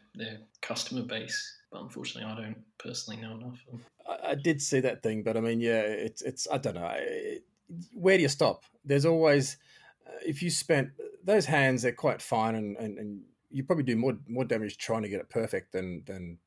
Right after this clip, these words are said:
Speaker 2: than leaving it as it is, or to look worse after, without spending a, a hand in, in, in, in precious metal.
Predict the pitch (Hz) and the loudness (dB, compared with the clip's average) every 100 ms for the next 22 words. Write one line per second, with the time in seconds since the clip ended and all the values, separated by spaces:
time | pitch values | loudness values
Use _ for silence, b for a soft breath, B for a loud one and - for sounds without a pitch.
0 | - 98 98 95 92 87 90 117 87 87 | -14 -10 -10 -8 -10 -8 -6 -6 -6 -8
1 | 87 92 - 85 104 98 - - b - | -8 -10 -10 -4 -4 -4 -8 -10 b -6
2 | 107 127 - 104 113 131 123 - - 117 | -2 -2 -4 -2 2 4 2 0 0 0
3 | 113 113 - B B B B 127 - 135 | 0 -2 -8 B B B B -6 -2 0
4 | 127 170 180 165 131 120 - - _ 143 | 2 4 6 6 4 -2 -6 -14 _ 2
5 | 127 117 135 127 135 123 - - - 127 | 4 4 2 4 2 2 0 2 2 0
6 | 123 123 101 98 | 0 2 4 2